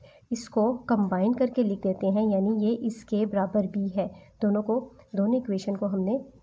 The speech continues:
combine कर दिया। अब हमने क्या करना है, इन सब की dimension, यानी speed की dimension क्या है, आ, density की dimension क्या है और modulus की dimension क्या है,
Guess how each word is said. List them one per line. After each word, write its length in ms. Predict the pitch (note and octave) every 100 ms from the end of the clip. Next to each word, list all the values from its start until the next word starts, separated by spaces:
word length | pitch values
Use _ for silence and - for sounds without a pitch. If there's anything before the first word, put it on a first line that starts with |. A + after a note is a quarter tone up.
| -
combine 380 | G3+ F#3+ F#3
कर 160 | F#3 F#3+
दिया। 300 | F#3 F#3 F#3 - - _ - _ - - - _ - -
अब 220 | D4+ - - - _ - -
हमने 280 | A3 A#3 C4+
क्या 200 | C#4+ C4
करना 240 | C4 B3 C4+
है, 100 | C#4
इन 140 | C4
सब 240 | B3+ D4
की 140 | D4 C#4+
dimension, 540 | A3+ G#3 G3 F#3+ G3+ - - _
यानी 200 | A3 A3
speed 340 | A#3+ - G#3 G#3
की 120 | C4+
dimension 480 | C4+ C4 C4 C4 C4
क्या 200 | B3+ B3+
है, 320 | A#3+ C4 B3+ - - - -
आ, 220 | G3+ G3 -
density 520 | - G#3 G3 G#3+ C4
की 140 | C4+
dimension 500 | B3+ B3+ B3 A#3+ B3+
क्या 160 | B3 A#3+
है 220 | A#3+ A#3+
और 200 | A#3+ A3+
modulus 440 | A3 G#3 G3+ G#3
की 100 | -
dimension 460 | A3+ G#3+ G3 F#3+ G3+
क्या 180 | - G#3+
है, 180 | G3+